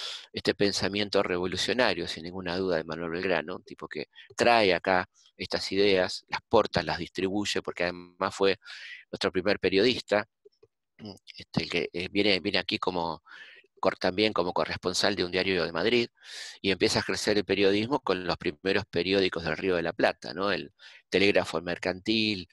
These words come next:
el Semanario de Agricultura, Industria y Comercio, ¿no? Que eran los primeros órganos de difusión de ideas, con un criterio tremendamente moderno, ¿no? Y por supuesto, tratando de filtrar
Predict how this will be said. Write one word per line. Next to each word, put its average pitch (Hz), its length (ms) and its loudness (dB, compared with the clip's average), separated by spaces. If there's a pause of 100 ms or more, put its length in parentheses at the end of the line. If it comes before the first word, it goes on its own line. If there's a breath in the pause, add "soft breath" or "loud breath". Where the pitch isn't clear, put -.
(280 soft breath)
el - 80 -6
Semanario 98 480 2
de 95 80 4
Agricultura, 90 480 -2
Industria 92 320 -6
y 90 40 -10
Comercio, 95 640 -2
¿no? 101 140 -8
Que 92 120 -4
eran 90 180 -2
los 85 100 -6
primeros 98 480 -4
órganos 95 320 -2
de 80 60 -6
difusión 87 440 -6
de 90 100 -4
ideas, 98 440 2 (480 loud breath)
con 101 140 -2
un 117 80 -2
criterio 120 360 6
tremendamente 95 680 -2
moderno, 82 600 0
¿no? 101 220 -6
Y 98 120 0
por - 140 -2
supuesto, 104 600 2 (320 loud breath)
tratando 107 420 4
de 101 140 6
filtrar 107 640 2